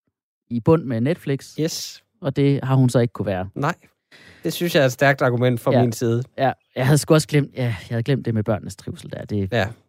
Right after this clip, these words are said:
Speaker 1: det er
Speaker 2: Altså,
Speaker 1: altså
Speaker 2: vi,
Speaker 1: også vigtigt.
Speaker 2: vi kan, vi kan jo lave et kompromis eventuelt i forhold til, hvordan vi får sendt børnene i skole igen.
Speaker 1: Ja, sådan at det, at det sker, og alle er glade, men, men smitten heller ikke kommer hjem.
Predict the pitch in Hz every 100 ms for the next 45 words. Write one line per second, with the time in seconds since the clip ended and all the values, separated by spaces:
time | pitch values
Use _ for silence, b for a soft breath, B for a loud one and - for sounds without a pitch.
0 | _ _ _ _ 151 139 120 151 165 -
1 | 101 160 151 165 156 156 147 151 165 180
2 | 165 202 220 196 180 175 185 185 139 143
3 | 143 143 131 151 147 147 135 131 131 131
4 | 117 123 107 117 110 110 113 113 110 107
5 | - _ 135 135 143 - 139 123 110 123
6 | 117 120 113 117 - - 175 131 - -
7 | 95 117 113 - 147 156 123 139 135 156
8 | 156 127 120 - 127 120 - _ - -
9 | 135 123 123 104 107 92 92 92